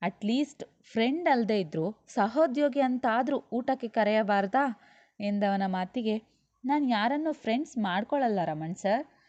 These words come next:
ಎಂದು ನೇರವಾಗಿ ಹೇಳಿದ ಹುಡುಗಿಯ ಮಾತಿಗೆ ಇಬ್ಬರು ಒಬ್ಬರ ಮುಖ ಒಬ್ರು ನೋಡ್ಕೊಂಡ್ರು. "ಸೂರ್ಯ, ರಮಣ್, ಇಬ್ರು ಬನ್ನಿ, ಇವತ್ತು ಇಲ್ಲೇ ಊಟ ಮಾಡಿ,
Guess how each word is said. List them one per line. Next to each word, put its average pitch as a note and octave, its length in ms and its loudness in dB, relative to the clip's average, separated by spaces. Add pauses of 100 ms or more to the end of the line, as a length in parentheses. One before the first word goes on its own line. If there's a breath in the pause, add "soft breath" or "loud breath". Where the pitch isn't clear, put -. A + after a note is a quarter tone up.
(180 soft breath)
ಎಂದು A#3 300 0
ನೇರವಾಗಿ A#3 640 0
ಹೇಳಿದ G#3 380 -4
ಹುಡುಗಿಯ G3+ 420 -4
ಮಾತಿಗೆ G#3+ 580 -4 (360 soft breath)
ಇಬ್ಬರು B3 460 0
ಒಬ್ಬರ G#3 420 -2
ಮುಖ A3+ 240 -4
ಒಬ್ರು A3+ 300 0
ನೋಡ್ಕೊಂಡ್ರು. G3 840 -4 (520)
"ಸೂರ್ಯ, A#3+ 500 -2 (320)
ರಮಣ್, G#3 400 2 (260)
ಇಬ್ರು C4 240 0
ಬನ್ನಿ, B3 560 0
ಇವತ್ತು D4 360 0
ಇಲ್ಲೇ C4 300 2
ಊಟ D4 260 0
ಮಾಡಿ, G#3+ 340 0